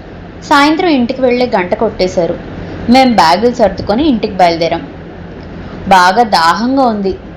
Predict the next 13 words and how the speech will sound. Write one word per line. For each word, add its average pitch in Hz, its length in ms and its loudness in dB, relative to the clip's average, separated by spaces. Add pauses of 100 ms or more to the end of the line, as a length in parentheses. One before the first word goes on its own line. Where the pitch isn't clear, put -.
తెచ్చుకున్న 277 440 2
వాటర్ 247 340 2
బాటిల్లో 226 580 0
నీళ్లు 220 320 -2
మొత్తం 220 360 0
అయిపోయాయి. 190 500 2 (720)
"వెనక్కి 220 380 2
వెళ్ళి 277 280 4
నీళ్లు 240 300 0
తాగొద్దామా?" 247 680 2 (640)
అన్నారు 233 320 4
మాలో 196 320 0
కొందరు. 180 380 -2